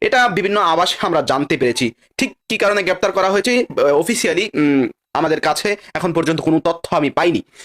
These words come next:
তো দর্শক শ্রোতা, ইতিমধ্যে তার গ্রেপ্তারের পর থেকে আওয়ামী লীগের নেতারা তো এটা নিয়ে একেবারে উত্তাল শুরু করে দিয়েছে। Facebook, সামাজিক যোগাযোগ মাধ্যমে। তো দর্শক শ্রোতা, অনেকে দেখছে আবার বলছেন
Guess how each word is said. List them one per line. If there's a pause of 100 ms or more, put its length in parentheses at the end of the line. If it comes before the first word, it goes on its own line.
(320)
তো
দর্শক
শ্রোতা,
ইতিমধ্যে
তার
গ্রেপ্তারের
পর
থেকে
আওয়ামী
লীগের
নেতারা
তো
এটা
নিয়ে (180)
একেবারে (240)
উত্তাল
শুরু
করে
দিয়েছে। (200)
Facebook, (340)
সামাজিক
যোগাযোগ
মাধ্যমে। (1040)
তো
দর্শক
শ্রোতা,
অনেকে
দেখছে
আবার
বলছেন